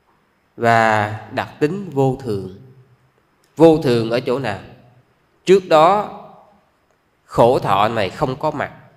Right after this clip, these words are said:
bây giờ khổ thọ này nó đã sanh diệt, nó đã sanh lên. Đó chính là sự vô thường. Và sự biến đổi không ngừng, nó càng ngày,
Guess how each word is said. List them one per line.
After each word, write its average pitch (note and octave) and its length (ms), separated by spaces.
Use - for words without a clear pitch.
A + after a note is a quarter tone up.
bây C3+ 200
giờ G2+ 420
khổ A2 280
thọ G2+ 300
này F#2+ 200
nó A#2 240
đã A#2 120
sanh A#2 300
diệt, F#2 160
nó C#3+ 100
đã A#2 100
sanh A#2+ 280
lên. A2 220
Đó D3+ 360
chính D3 140
là G#2 120
sự F#2+ 200
vô G#2+ 180
thường. E2+ 260
Và G#2 340
sự G#2+ 260
biến G#3 340
đổi A#2 300
không D3+ 320
ngừng, G#2 500
nó F3 120
càng A#2+ 460
ngày, G#2 480